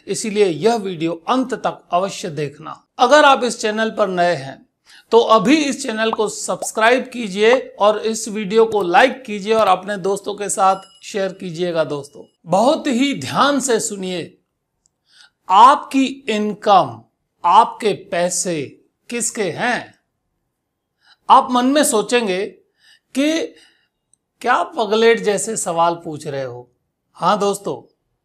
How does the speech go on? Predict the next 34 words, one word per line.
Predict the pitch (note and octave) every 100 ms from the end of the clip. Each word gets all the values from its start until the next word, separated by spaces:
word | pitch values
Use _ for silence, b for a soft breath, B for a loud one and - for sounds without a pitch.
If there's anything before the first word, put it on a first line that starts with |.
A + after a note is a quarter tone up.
| _ _ _ _ _
पागलपन | F3 A3 B3+ C4 - B3+ A#3
जैसा | A#3 A3+ A#3+
सवाल | - G3+ G#3+ G#3+
है | F#3 A3+
लेकिन | G#3 G3+ A3 G#3 D#3
बहुत | C3 G3 C#4 C4+ C4
ही | A#3 A#3+ B3+ B3+ - -
सच्चा | - A#3 A#3 B3+ A3
सवाल | - F3+ F3 F3+ C#3+
है। | C#3 - _ _ B B
जो | E3+
आपकी | C#4+ A3 B3 C#4 C#4+
सैलरी | - G3+ G#3+ A#3 A#3+
आ | G3+ F3+
रही | F3 F3+
है, | G3+
आपकी | F3+ F#3+ F#3+ G#3+
इनकम | F#3 F3 F#3 G3
आ | E3 D#3
रही | D#3+ F3
है, | F#3
आपके | E3 - G3
बिजनेस | D3+ F3+ E3 A3
का | - G3
प्रॉफिट | - E3 F3+ - G3 -
आ | D#3 E3
रहा | E3+ D#3+ D#3+
है, | D#3 G#3+ C4+ C4+ B B D#3
वह | E3 F#3+ F#3
किसका | F3 - G3 F3+
है? | D#3 C#3 - _ _ _ _ b b
क्या | G#3+ G#3+
वह | A3 A3 A3
इनकम | F#3+ F#3 G#3 G3